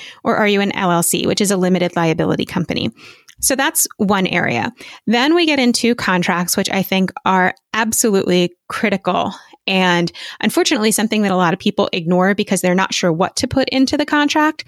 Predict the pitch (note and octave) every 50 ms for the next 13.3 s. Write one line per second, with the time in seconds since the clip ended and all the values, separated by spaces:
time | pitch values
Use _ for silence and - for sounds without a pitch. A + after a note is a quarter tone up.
0 | - _ - - A3 A3+ A3+ - - B3+ B3 B3 A#3+ - C4+ C4 B3+ C4 B3+ -
1 | - B3 B3+ A#3+ - G3+ - - G3 G3 - G3+ F#3+ F3+ F3 F#3+ F#3 F#3+ G3 G3+
2 | G#3 G#3+ G3 - A3 G#3 - A3 A3+ A3 - - - - - F#3 F3+ - F#3 F#3
3 | F3+ F3+ F3+ - _ _ _ _ _ _ _ _ _ - - G#3+ - - - -
4 | B3+ B3+ B3 B3 A#3+ A#3+ A#3+ A#3 A#3 A3 - - - - F3+ F3+ F3+ F#3+ F#3 -
5 | - A#3 A#3 A#3+ A#3 - A#3 A3+ - - G#3 G3 G3+ G3+ G3 - G3 F#3+ F#3+ F#3+
6 | F#3 F3 F3+ F3 E3+ G3 F#3+ F#3 F3+ F3 F3+ F#3 E3+ F3 - F#3+ G3 G3+ G3+ G3+
7 | G3+ - - G3+ F3 E3 - - G3+ - - - - F#3+ F3+ - - - - -
8 | _ - C4 B3+ A#3+ A3 G3 F#3+ A3+ - - - G3+ F#3+ - F#3+ F3+ F3+ - -
9 | E3+ F3 G#3+ C4+ - _ _ _ - - - - _ _ _ _ - A#3 A#3 A3
10 | G#3+ G#3+ G#3+ G#3+ G#3+ G#3+ G3+ F#3 F#3 F#3+ F3+ - - - G3 F3+ E3 - G3+ F#3
11 | - - G3 F#3 E3+ E3+ - - - E3 D#3+ - - E3 - - - - - -
12 | - A#3+ A#3 C4+ C4+ D#4 D#4+ E4+ E4 D#4+ - B3+ A3+ G#3 F#3+ G3+ F#3 - - -
13 | C4+ C4 C4+ B3+ B3+ B3+